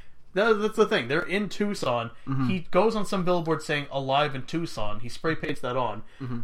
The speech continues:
Speaker 1: And I have no idea how many places he's, like, done that in.
Speaker 2: Yeah.
Speaker 1: Absolutely none. So,
Speaker 2: Mm-hmm.
Speaker 1: if there really are, like, only a couple of people on Earth, how the hell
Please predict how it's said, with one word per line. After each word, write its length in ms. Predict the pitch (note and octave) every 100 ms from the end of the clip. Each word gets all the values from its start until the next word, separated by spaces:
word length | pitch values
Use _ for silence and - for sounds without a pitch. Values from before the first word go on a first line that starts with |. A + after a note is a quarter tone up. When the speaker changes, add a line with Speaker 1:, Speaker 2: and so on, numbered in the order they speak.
| -
Speaker 1:
And 100 | F#3
I 120 | C4
have 140 | G#3
no 360 | D3 D3+ G3 A#3+
idea 280 | A3 G3 F3+
how 120 | D#3+
many 160 | F3+ F3
places 480 | - F3 E3+ D3 -
he's, 260 | C#3+ C3 - -
like, 320 | - - C3+
done 220 | B2 D#3+ D3+
that 160 | G#2
in. 220 | G#2 B2 - - -
Speaker 2:
Yeah. 180 | A#2+ G#2 - - - - -
Speaker 1:
Absolutely 540 | A#3 - A#3+ - G3
none. 400 | E3 F3 B2+ A2 - - - -
So, 540 | - D3 D3 D3 D3
Speaker 2:
Mm-hmm. 220 | C#3 A#2+ A2 - - -
Speaker 1:
if 360 | F3+ F3+ E3+
there 140 | - G3+
really 280 | A#3 A3+ G#3+
are, 180 | G3
like, 280 | F#3 D#3 C3+ -
only 320 | D#3 D#3+ C#3 B2+
a 80 |
couple 360 | C3 - D#3 E3
of 100 | D3
people 360 | - D3 D3 D3
on 180 | B2+ A#2
Earth, 320 | B2 D3+ - - - - -
how 300 | - E3+ G#3+
the 140 | A3 G#3
hell 460 | F#3+ F#3 E3+ D#3+